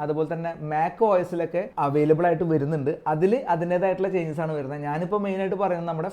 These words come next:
ഫോണിലെ കാര്യങ്ങളാണ്. പിന്നെ നമ്മുടെ ഐ ഒ എസ് ട്വന്റി സിക്സിൽ ഹൈലൈറ്റ് ചെയ്ത് പറയുന്ന മറ്റൊരു ഫീച്ചറാണ് ത്രീ ഡി വാൾപേപ്പർ എന്ന് പറയുന്നത്. പക്ഷെ എന്നെ സംബന്ധിച്ചിടത്തോളം ആ ഒരു ഫീച്ചർ എനിക്ക് കാണാൻ സാധിച്ചില്ല. ഒരുപക്ഷെ ഞാൻ ഇലവൻ നോർമൽ വേർഷൻ ഉപയോഗിക്കുന്നതുകൊണ്ടായിരിക്കും അത് അവൈലബിൾ അല്ലാത്തത്.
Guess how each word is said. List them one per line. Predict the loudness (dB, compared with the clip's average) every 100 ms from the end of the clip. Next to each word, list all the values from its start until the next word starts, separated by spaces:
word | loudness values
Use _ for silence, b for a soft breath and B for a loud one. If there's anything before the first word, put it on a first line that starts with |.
| -4
ഫോണിലെ | -4 -2 -4 -4 -2
കാര്യങ്ങളാണ്. | -4 -4 -6 -8 -2 0
പിന്നെ | 2 2
നമ്മുടെ | 4 4 4 4
ഐ | 4
ഒ | 4
എസ് | 0 -2
ട്വന്റി | 2 2 2
സിക്സിൽ | -4 -2 0
ഹൈലൈറ്റ് | 0 0 2 2
ചെയ്ത് | 2
പറയുന്ന | 0 0 -2 -4
മറ്റൊരു | -2 -2 -2 -2
ഫീച്ചറാണ് | -6 -2 -2 -2 -6 -8 0
ത്രീ | 2 2 2
ഡി | 0 0
വാൾപേപ്പർ | 0 0 2 0 2 -2
എന്ന് | -2
പറയുന്നത്. | -4 -6 -10 -14 b b
പക്ഷെ | 0 2
എന്നെ | 4 2
സംബന്ധിച്ചിടത്തോളം | 2 0 2 2 2 0 -2 0
ആ | 2
ഒരു | 0 -2
ഫീച്ചർ | -4 -2 -2 -2
എനിക്ക് | -4 -4
കാണാൻ | -4 -4 -4 -4
സാധിച്ചില്ല. | -4 -4 -4 -2 0
ഒരുപക്ഷെ | 0 0 -2
ഞാൻ | -2 2
ഇലവൻ | 2 2 -2 -6 -2
നോർമൽ | 0 2 0 0 2
വേർഷൻ | 2 2 -4
ഉപയോഗിക്കുന്നതുകൊണ്ടായിരിക്കും | -2 -2 -2 -6 -2 -2 -2 -4 -4
അത് | -2
അവൈലബിൾ | -2 -2 0 0
അല്ലാത്തത്. | -2 -4 -4